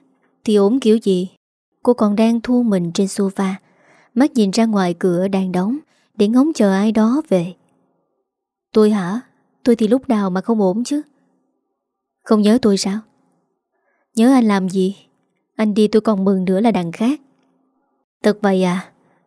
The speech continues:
Vậy sao tôi lại nghe nói em vừa bị dọa cho sợ chết khiếp?" "Tôi à? Bọn đó mà dọa được tôi sao? Tôi là dân nhà võ đấy, cỡ bọn đấy tôi chỉ cần một cú đá."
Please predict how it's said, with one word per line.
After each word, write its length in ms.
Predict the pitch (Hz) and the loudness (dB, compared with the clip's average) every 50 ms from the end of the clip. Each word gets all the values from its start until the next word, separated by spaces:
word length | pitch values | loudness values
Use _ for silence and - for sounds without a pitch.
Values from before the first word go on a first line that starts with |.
| _ _ _ _ | _ _ _ _
Vậy 280 | 214 208 214 208 202 190 | -2 0 2 2 2 2
sao 600 | - 226 214 214 220 220 220 220 214 208 - - - _ _ _ _ _ _ _ _ - | 2 2 2 4 4 4 4 4 2 0 -2 -8 -14 _ _ _ _ _ _ _ _ 0
tôi 120 | 262 247 | 0 2
lại 140 | 220 196 196 | 2 0 0
nghe 200 | 190 208 220 220 | 0 0 0 2
nói 300 | 220 220 226 240 277 294 | 2 2 2 2 2 2
em 180 | - 220 226 208 | 2 0 0 0
vừa 120 | 208 208 | 0 0
bị 180 | 180 196 208 190 185 | 2 2 0 0 0
dọa 200 | 196 180 180 180 | -2 -2 -2 -4
cho 100 | - 214 | -4 -4
sợ 160 | - 202 175 | -4 -4 -2
chết 260 | - 226 233 - - | -2 -2 -2 -2 -2
khiếp?" 160 | - 262 285 285 - _ _ _ _ _ _ _ _ _ _ _ _ _ _ _ _ _ _ _ _ _ _ _ - | -2 -2 -2 -2 -6 _ _ _ _ _ _ _ _ _ _ _ _ _ _ _ _ _ _ _ _ _ _ _ 0
"Tôi 260 | 269 269 269 277 277 | 2 2 4 4 2
à? 200 | 240 196 180 208 - _ _ _ _ _ _ _ _ _ _ _ - | 2 0 -4 -6 -10 _ _ _ _ _ _ _ _ _ _ _ -6
Bọn 260 | 226 214 202 202 214 | -2 -2 0 0 0
đó 140 | 220 247 294 | 2 2 2
mà 120 | 311 285 | 2 0
dọa 200 | 226 208 190 180 | 0 0 -2 -2
được 140 | 175 185 185 - | -2 -4 -4 -2
tôi 180 | 214 208 208 | -2 -2 -2
sao? 240 | 208 - 220 208 233 - _ _ _ _ _ _ _ _ _ _ _ _ _ _ _ _ | -2 -4 -6 -6 -8 -10 _ _ _ _ _ _ _ _ _ _ _ _ _ _ _ _
Tôi 120 | - 233 220 | 2 2 2
là 80 | 208 | 2
dân 260 | 196 185 196 226 240 226 | 2 2 2 2 2 0
nhà 160 | 208 196 185 | 0 -2 -2
võ 300 | 170 185 185 175 190 220 | -2 -2 -2 -2 -2 -2
đấy, 180 | 240 262 277 - _ _ _ _ _ _ _ | -4 -4 -6 -8 _ _ _ _ _ _ _
cỡ 200 | - 220 202 214 | -4 -2 0 0
bọn 240 | 233 220 208 190 202 | 2 2 0 0 0
đấy 240 | 208 214 233 262 294 - | 0 0 0 0 -2 -2
tôi 100 | 262 220 | -4 -4
chỉ 120 | - 240 | -4 -4
cần 180 | - - 202 180 | -4 -2 -4 -4
một 140 | 185 180 - | -4 -4 -2
cú 160 | 226 247 254 | -2 0 0
đá." 280 | 226 220 233 269 320 | 0 0 -2 -2 -4